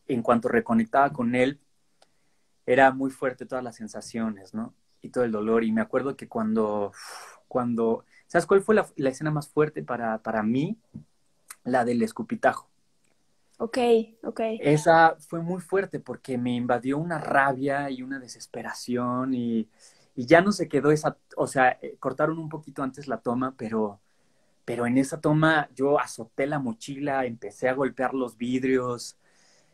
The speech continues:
Speaker 1: porque me acuerdo que Patas, que es nuestro director, me dijo,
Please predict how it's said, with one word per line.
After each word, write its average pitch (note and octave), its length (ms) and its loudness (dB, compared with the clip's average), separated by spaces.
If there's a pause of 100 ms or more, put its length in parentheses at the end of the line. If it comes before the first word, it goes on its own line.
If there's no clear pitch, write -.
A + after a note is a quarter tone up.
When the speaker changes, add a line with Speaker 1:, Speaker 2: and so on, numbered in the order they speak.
(180)
Speaker 1:
porque C3 340 6
me C3 120 4
acuerdo D#3+ 260 2
que - 100 -2
Patas, C#3+ 360 2
que C3+ 80 -8
es B2 60 -4
nuestro B2+ 260 -8
director, A#2 420 -2
me A#2+ 120 -4
dijo, A#2 640 -2